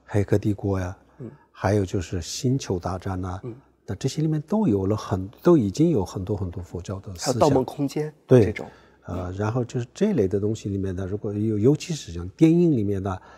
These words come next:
Speaker 1: 把一些佛教的思想进去了以后呢，然后就是，就，就它的层次就完全就不一样了，
Speaker 2: 嗯。
Speaker 1: 啊，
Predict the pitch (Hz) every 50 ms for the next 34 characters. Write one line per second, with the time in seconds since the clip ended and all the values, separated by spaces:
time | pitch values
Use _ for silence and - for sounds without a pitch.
0 | - _ _ - 101 104 107 98 - - 101 - - 104 95 110 127 101 - 101
1 | - - - - 101 90 87 - 104 98 95 - - 92 98 95 90 - 110 95
2 | 90 85 82 - - - - - - _ _ _ - 104 107 113 110 - 120 104
3 | 101 - - - _ _ _ _ _ - - 110 101 85 - - 104 95 92 90
4 | 92 - - 107 95 92 90 90 95 - - - 92 - 92 90 95 - _ -
5 | - - - 107 110 165 175 - - - 95 - - 98 92 92 92 92 98 98
6 | 104 95 90 95 - - 107 95 98 92 87 85 80 85 85 85 113 113 107 101
7 | - - 87 82 92